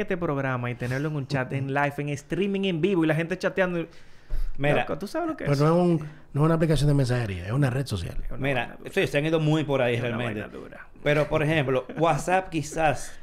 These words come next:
Speaker 3: la razón por la que no implementa todo lo que tira Telegram, o no el primero en, en las principales cosas que salen,
Speaker 1: Ujú.
Speaker 3: es porque ni siquiera lo necesitan. Cuando tú tienes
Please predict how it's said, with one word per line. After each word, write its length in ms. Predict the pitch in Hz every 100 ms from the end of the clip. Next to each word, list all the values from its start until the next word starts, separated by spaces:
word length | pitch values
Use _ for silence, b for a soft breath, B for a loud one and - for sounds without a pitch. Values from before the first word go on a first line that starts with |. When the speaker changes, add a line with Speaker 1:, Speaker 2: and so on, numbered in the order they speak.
| - -
Speaker 3:
la 200 | 135 139
razón 320 | 131 143 143
por 100 | 147
la 80 | 143
que 160 | 143
no 560 | 139 135 135 139 147 160
implementa 680 | 147 135 139 139 135 131 -
todo 240 | 156 165
lo 100 | 156
que 160 | 147 135
tira 300 | 135 131 127
Telegram, 500 | 131 120 110 107 110 -
o 140 | - 117
no 160 | 151
el 100 | 202
primero 340 | 208 175 170 170
en, 200 | 156 151
en 180 | 143 135
las 220 | 131 -
principales 500 | - 131 135 139 147
cosas 220 | 151 143
que 60 | 123
salen, 340 | 131 104 98 107
Speaker 1:
Ujú. 280 | 127 139 170 -
Speaker 3:
es 80 | 123
porque 220 | 139 135
ni 100 | 131
siquiera 260 | 131 131 135
lo 120 | 127
necesitan. 640 | 117 104 - 104 87 80 - b b b -
Cuando 200 | 123 135
tú 300 | 147 196 202 -
tienes 480 | 156 143 120 104